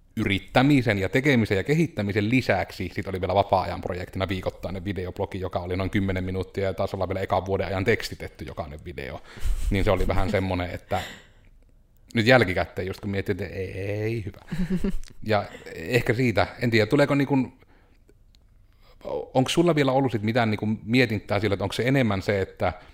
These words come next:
Speaker 1: vaan miettii, että kehtaako nyt tehdä vapaa-ajalla,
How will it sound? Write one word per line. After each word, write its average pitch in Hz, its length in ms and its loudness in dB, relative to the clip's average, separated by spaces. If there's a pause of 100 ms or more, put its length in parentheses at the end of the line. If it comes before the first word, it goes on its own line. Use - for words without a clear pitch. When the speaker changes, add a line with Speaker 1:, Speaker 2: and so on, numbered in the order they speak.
(300)
Speaker 1:
vaan 101 140 6
miettii, 101 340 2
että 104 100 2
kehtaako 117 480 4
nyt 101 200 -2
tehdä 98 240 -2
vapaa-ajalla, 92 920 2